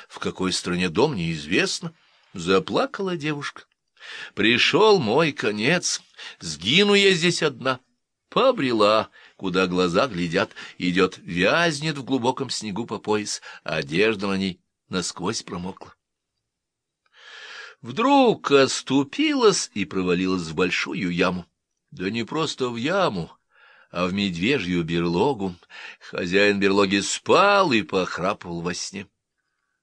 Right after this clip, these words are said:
Девушка прилегла тихонько рядом, пригрелась и тоже заснула. Долго ли спала, сама не знает.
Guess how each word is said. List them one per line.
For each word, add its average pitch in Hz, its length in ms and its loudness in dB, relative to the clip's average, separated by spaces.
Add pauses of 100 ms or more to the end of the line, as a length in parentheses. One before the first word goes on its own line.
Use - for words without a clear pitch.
(520)
Девушка 90 640 -2 (160)
прилегла 90 720 2
тихонько 170 640 -4
рядом, 160 360 -2 (180)
пригрелась 170 920 0
и 92 160 -8
тоже 139 320 -8
заснула. 87 540 -6 (920)
Долго 151 500 4
ли 151 160 8
спала, 143 520 4
сама 107 380 0
не 90 100 0
знает. 90 540 -4